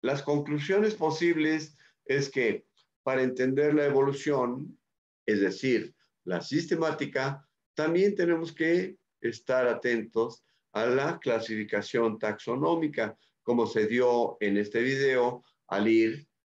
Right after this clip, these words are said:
dándole nombre a cada una de las subespecies o cada una de las etapas del desarrollo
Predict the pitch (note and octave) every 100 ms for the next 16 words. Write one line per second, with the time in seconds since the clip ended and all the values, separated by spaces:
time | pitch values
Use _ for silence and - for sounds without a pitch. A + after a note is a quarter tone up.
0 | _ - G#2+ A2+ A2 A2 G#2+ G#2+ A2 B2
1 | B2 A2+ G#2 G#2 A#2+ C#3 - F#2 - G#2+
2 | G2 G2 G2+ G2+ G2+ G2+ G#2+ C3 E3 -
3 | - _ _ _ _ - A2+ A2 - C#3
4 | C3+ C3+ D3+ C#3+ - F#2 - A#2 A2+ A2
5 | A2+ A2 G2+ F2 - F#2 - A2 G#2+ G#2+
6 | G#2 G2 E2+ F2 F2+ F2+ G2 G#2+ G2 F2+
7 | F#2+ F#2+